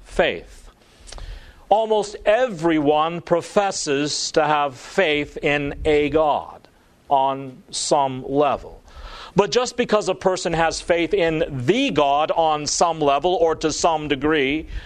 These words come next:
does not make that person a Christian. The Bible says that demons believed and trembled, and yet the faith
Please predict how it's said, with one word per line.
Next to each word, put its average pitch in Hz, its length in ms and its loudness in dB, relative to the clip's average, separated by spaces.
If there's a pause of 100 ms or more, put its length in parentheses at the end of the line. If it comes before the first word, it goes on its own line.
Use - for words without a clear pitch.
(240)
does 156 320 0
not 208 580 0
make 185 520 0
that 185 580 0
person 165 580 0 (140)
a 156 80 2
Christian. 101 720 -4 (800)
The 185 100 6
Bible 208 500 0
says 202 440 0
that 185 400 0
demons 233 640 2
believed 165 600 2
and 165 360 0
trembled, 180 540 0
and 180 280 2
yet 185 440 2
the 165 340 0
faith 180 800 -2